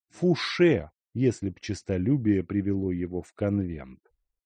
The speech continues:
Но он имел благоразумие сделаться Луккулом без блеска, то есть попросту сладострастным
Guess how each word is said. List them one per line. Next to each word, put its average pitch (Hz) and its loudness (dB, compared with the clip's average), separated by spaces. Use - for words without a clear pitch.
Но 117 2
он 156 6
имел 127 2
благоразумие 107 2
сделаться 104 -2
Луккулом 107 0
без 98 -2
блеска, 120 0
то 185 6
есть 180 2
попросту 151 2
сладострастным 98 -2